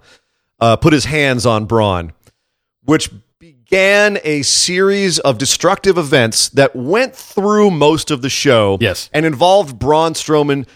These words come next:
Speaker 1: destroying everything and everyone in his path. Literally. He destroyed the entire security team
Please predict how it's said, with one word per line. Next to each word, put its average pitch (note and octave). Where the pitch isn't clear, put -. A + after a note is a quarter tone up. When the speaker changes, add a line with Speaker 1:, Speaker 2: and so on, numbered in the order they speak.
Speaker 1:
destroying G3
everything G3
and E3
everyone F3
in E3+
his D3+
path. -
Literally. A#2+
He D#3+
destroyed D#3
the C#3+
entire F3+
security D3+
team G#2+